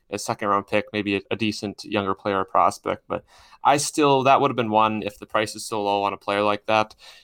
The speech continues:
even if he's only a rental still. I, if I was a G M, now that, this is, again, this is if we were the G M, so this does not mean this is necessarily smart or the right thing, but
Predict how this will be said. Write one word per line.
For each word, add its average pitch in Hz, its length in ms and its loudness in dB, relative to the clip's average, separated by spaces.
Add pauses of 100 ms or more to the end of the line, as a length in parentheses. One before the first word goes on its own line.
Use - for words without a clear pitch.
even 123 200 0
if 123 140 0
he's 113 160 -4
only 107 220 2
a 98 60 0
rental 101 280 0
still. 110 240 0
I, 104 180 4 (220)
if - 120 -4
I 123 140 6
was 131 160 0
a 117 40 -12
G 131 160 -2
M, 131 300 -2
now 101 240 0
that, 104 200 -2
this 110 140 -10
is, 104 180 -10
again, 98 300 -4
this 95 160 -14
is 95 120 -14
if - 180 -14
we 113 100 -4
were 104 60 0
the 87 60 -12
G 95 160 -8
M, 92 180 -6
so 90 300 -8 (360)
this 113 200 -2
does 113 160 -4
not 107 200 4
mean 101 180 -2
this 95 180 -10
is 76 80 -14
necessarily 95 380 -8
smart 110 420 0
or 85 100 -8
the 92 100 -8
right 90 200 -6
thing, 104 240 -6
but 92 180 -4